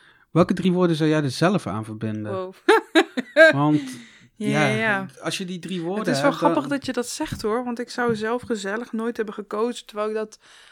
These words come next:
Speaker 2: eigenlijk wel meer erin wil, maar daar gaan we het straks over hebben. Ehm, ik zou ook zeggen leerzaam. Ehm,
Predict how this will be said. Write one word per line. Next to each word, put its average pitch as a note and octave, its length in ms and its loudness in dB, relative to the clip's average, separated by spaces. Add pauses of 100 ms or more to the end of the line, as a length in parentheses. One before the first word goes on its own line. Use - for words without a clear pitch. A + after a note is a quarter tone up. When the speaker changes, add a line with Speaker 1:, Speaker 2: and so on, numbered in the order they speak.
(100)
Speaker 2:
eigenlijk B3+ 400 -4
wel G#3+ 200 0
meer A3+ 200 -4
erin A3 160 -4
wil, C4 160 -4
maar A#3+ 80 -6
daar G#3+ 100 -14
gaan G#3 100 -10
we F#3+ 60 -10
het F#3+ 80 -14
straks - 300 -16
over G3 180 -8
hebben. G#3 280 -10 (640)
Ehm, G#3+ 600 -4
ik G#3 120 -10
zou - 200 -4
ook A3+ 100 -4
zeggen A3+ 260 -8
leerzaam. B3 800 -6 (1000)
Ehm, G3+ 680 -10